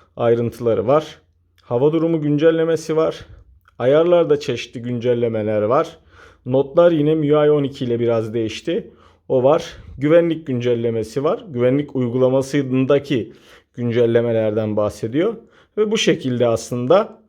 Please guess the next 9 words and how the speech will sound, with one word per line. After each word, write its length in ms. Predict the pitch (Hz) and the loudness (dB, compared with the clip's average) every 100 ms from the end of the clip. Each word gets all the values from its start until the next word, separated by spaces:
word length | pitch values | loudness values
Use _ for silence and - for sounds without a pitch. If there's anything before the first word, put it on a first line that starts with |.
| _ _ _ | _ _ _
e, 400 | 127 127 127 131 | -2 2 2 2
kaç 360 | 131 185 - - - - - - | 0 -2 -2 -8 -14 -14 -20 -20
megabayt, 720 | - 131 127 127 120 131 131 | -12 -6 -2 0 0 0 -2
gigabayt 520 | 127 117 117 147 147 | -6 0 2 0 0
bakalım. 420 | 120 - 123 143 151 - _ _ _ _ _ _ _ | -4 -2 -2 -2 -6 -18 _ _ _ _ _ _ _
Altı 320 | - 277 - | 2 2 0
yüz 100 | 185 | 0
altmış 440 | 165 165 170 156 - | 0 0 -4 -8 -2
bir 280 | 156 - | -4 -4